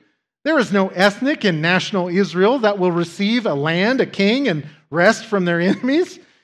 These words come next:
Every person, no matter their ethnicity or geographic location, whoever believes in Yahweh will receive this specific promise." That's ridiculous. It's the opposite of what God has just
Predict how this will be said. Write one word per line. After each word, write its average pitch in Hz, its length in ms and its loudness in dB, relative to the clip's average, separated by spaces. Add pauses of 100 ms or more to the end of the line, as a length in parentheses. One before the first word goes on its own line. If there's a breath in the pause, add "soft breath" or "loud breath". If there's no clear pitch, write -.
(160 soft breath)
Every 277 280 4
person, 220 400 0
no 202 100 2
matter 269 400 4
their 196 260 6
ethnicity 214 840 0
or 185 100 2
geographic 240 600 -2
location, 214 440 -2
whoever 302 540 4
believes 311 400 0
in 320 100 -2
Yahweh 302 460 4
will 208 260 4 (240 loud breath)
receive 247 680 0
this 285 180 0
specific 254 720 -10
promise." 202 720 -4 (1160)
That's - 160 -14
ridiculous. 262 760 -8 (1200)
It's - 160 -10
the 254 100 -4
opposite 226 640 -2
of 220 180 0
what 254 320 -2
God 226 260 -4
has 214 220 -4
just - 460 -6